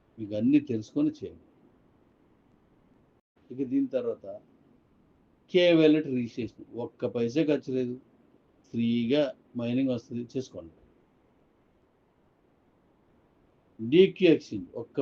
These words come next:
పైసే ఖర్చు లేదు, ఫ్రీగా వస్తుంది, చేసుకోండి.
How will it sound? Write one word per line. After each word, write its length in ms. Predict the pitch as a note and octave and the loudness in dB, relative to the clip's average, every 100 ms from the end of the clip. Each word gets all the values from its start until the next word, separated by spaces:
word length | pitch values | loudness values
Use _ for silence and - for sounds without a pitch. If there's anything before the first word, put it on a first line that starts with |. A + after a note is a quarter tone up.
| A#2+ | -2
పైసే 280 | B2 A#2 F3 E3 | -2 -2 0 0
ఖర్చు 220 | B2 B2 | -2 -4
లేదు, 220 | B2 A#2 A#2+ - _ _ _ | -6 -6 -10 -14 _ _ _
ఫ్రీగా 320 | B2+ B2+ C3+ D#3 | -4 0 2 2
వస్తుంది, 340 | C3 - A2+ A#2+ - _ _ - | 0 -4 -12 -14 -16 _ _ -4
చేసుకోండి. 540 | E3 - F2+ E2+ - | -4 -4 -14 -16 -20